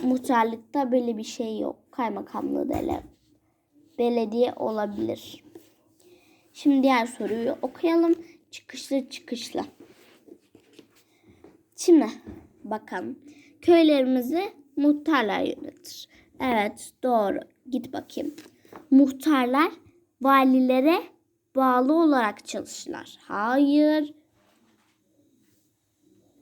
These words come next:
Cevap B arkadaşlar. Bu testimiz bitti ama şimdi kontrol etmemiz için bakacağım ben. Şimdi doğrularımı kontrol edip bakıyorum.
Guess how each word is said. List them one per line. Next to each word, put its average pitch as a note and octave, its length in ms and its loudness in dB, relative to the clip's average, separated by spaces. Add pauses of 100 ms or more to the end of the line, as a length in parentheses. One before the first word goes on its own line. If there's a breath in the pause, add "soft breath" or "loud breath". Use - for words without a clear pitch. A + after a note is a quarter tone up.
(160)
Cevap C4 400 0 (760)
B C#4 160 2
arkadaşlar. - 1300 -2 (1300 loud breath)
Bu D4+ 100 -2
testimiz D#4 760 2
bitti D#4+ 380 -2 (100)
ama D#4 240 4
şimdi D#4 400 -4
kontrol C4+ 600 -2
etmemiz A#3+ 440 -4
için C4 420 -6 (400 soft breath)
bakacağım A3 640 -6
ben. A3 200 -6 (800 soft breath)
Şimdi D#4 220 2
doğrularımı C4 520 2
kontrol C#4+ 540 0
edip - 300 -4
bakıyorum. - 480 -14